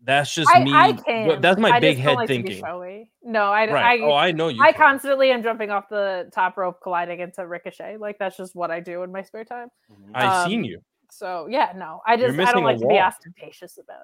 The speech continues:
Speaker 2: it, but,
Speaker 1: But yeah, that's,
Speaker 2: uh,
Speaker 1: that's what I have to add to it. Like, I don't wanna,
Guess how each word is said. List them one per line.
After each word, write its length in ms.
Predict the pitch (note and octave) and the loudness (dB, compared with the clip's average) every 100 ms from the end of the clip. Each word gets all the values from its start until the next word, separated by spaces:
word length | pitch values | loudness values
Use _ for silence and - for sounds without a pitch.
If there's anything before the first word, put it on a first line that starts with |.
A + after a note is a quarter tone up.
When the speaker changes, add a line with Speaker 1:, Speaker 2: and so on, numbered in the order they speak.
| - | -20
Speaker 2:
it, 80 | A3+ A3 | -20 -16
but, 200 | C#3 - _ _ _ _ _ - | -16 -16 _ _ _ _ _ -4
Speaker 1:
But 80 | A#3 | 4
yeah, 240 | A#3 A3+ | 6 8
that's, 220 | G#3+ G3+ | 6 4
Speaker 2:
uh, 40 | G#3 | 4
Speaker 1:
that's 180 | A3 A3 | 2 4
what 140 | A3 | 4
I 100 | G3 | 4
have 180 | F3 E3 | 2 0
to 100 | C#3+ | -2
add 240 | A2 G#2+ | -2 -6
to 140 | G#2+ F#2 | -8 -8
it. 100 | F2+ | -6
Like, 120 | A#2+ | -2
I 120 | D3+ | 0
don't 100 | F#3 | 0
wanna, 240 | F3+ D#3+ | -2 -4